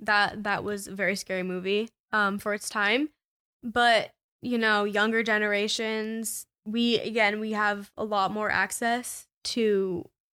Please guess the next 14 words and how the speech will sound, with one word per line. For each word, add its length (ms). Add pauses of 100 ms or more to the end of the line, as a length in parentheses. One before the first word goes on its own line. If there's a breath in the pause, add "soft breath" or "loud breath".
(180)
you 140
know, 320
more 200
movies, 560
you 80
know, 140
more 180
movies 360
are 60
coming 360
out, 280
technology 500
is 80
advancing. 720